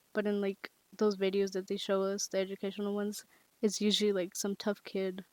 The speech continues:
trying to intimidate, intimidate the other, and the kid's like, "No," sometimes, and then that's how it ends. But,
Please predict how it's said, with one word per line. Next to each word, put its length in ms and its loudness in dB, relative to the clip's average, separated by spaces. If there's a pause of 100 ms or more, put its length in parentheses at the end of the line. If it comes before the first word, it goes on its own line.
trying 240 -6
to 140 -6 (120)
intimidate, 680 0
intimidate 640 4
the 100 -4
other, 280 -2 (580)
and 100 0
the 60 0
kid's 260 -2
like, 220 -6 (220)
"No," 300 4
sometimes, 800 -6 (280)
and 140 0
then 340 -2
that's 220 -6
how 140 0
it 80 2
ends. 500 -4 (800)
But, 220 -4